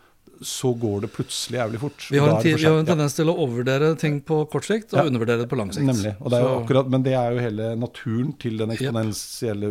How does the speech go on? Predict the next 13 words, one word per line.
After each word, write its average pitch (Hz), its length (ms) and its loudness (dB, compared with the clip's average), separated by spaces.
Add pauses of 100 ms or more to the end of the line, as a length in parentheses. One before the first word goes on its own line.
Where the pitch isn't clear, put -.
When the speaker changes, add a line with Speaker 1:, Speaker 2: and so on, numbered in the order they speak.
Speaker 1:
utviklingen, 101 480 -8
ikke 107 100 -12
sant? 127 220 -8
Så - 120 -10
Speaker 2:
Ja. 117 200 -2 (380)
Speaker 1:
det - 20 -6
har 139 80 0
skjedd 139 320 -2
forferdelig 135 560 -4
mye 127 260 -2
på 123 720 -4
kort - 200 -8
tid. 107 140 -8